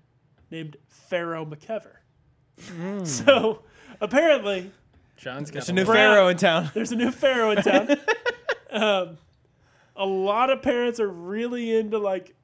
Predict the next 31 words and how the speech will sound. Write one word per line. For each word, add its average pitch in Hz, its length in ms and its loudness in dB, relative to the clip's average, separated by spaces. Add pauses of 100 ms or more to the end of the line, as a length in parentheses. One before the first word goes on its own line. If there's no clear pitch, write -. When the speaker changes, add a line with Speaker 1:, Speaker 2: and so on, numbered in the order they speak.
Speaker 1:
Egyptian 208 640 -4
culture. 202 500 -6 (380)
<laughs> - 20 0 (1400)
Um, 170 540 -4 (360)
Speaker 3:
That's - 160 -18
funny. 147 280 -16 (200)
Speaker 1:
How 233 220 -6
do 247 40 -4
you 240 60 -6
feel 233 220 -2
about 180 180 -2
this? 156 240 -8
Are 180 160 -8
you, 190 460 -10
are 190 100 -4
you 208 320 -6
comfortable 202 460 -8
with 156 180 -12
Brown 170 360 -10
over 156 200 -14
McKever, 147 540 -10
Mark? 147 340 -20 (320)
Speaker 2:
Well, 131 400 -10
fun 151 220 -10
fact, 127 340 -14
I 127 100 -14
just 113 220 -18
typed 117 220 -14
in 107 180 -16 (280)
Pharaoh 135 600 -8
Brown 120 640 -12